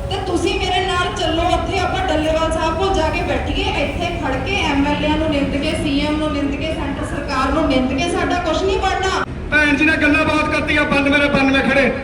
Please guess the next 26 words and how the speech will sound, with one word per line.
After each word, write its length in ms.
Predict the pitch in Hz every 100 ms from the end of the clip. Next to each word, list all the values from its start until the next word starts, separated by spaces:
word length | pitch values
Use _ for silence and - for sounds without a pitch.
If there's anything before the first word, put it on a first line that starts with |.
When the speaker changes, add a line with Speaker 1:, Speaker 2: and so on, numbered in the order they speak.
| -
Speaker 2:
ਦੱਸੋ 200 | 311 320
ਕਿਹੜਾ 280 | 349 311 320
ਐਮ 180 | 320 302
ਐਲ 120 | 294
ਏ 20 |
ਖੜਾ 280 | 285 285 302
ਸਾਡੇ 280 | 277 277 277
ਨਾਲ? 260 | 277 240 - - - -
ਜੇ 160 | 294
ਤੁਸੀਂ 260 | 311 277 -
ਕਹਿੰਦੇ 300 | 302 311 339
ਹੋ 60 |
ਇਹਨੂੰ 260 | 311 320 320
ਦਿੱਲੀ 260 | 339 349 339
ਬਿਠਾ 200 | 320 320
ਲਓ, 300 | 339 - - - - - - - - - - - - - 262
ਇਹਨਾਂ 240 | 320 349
ਨੂੰ 200 | 349 349
ਦਿੱਲੀ 300 | 339 320 349
ਬਿਠਾ 140 | 320
ਲਓ 220 | 320 311 311
ਜੇ 60 |
ਇਹਨਾਂ 160 | 302 311
'ਚ 120 | 302
ਜਾਨ 240 | 294 294
ਹੈ। 300 | 277 226 -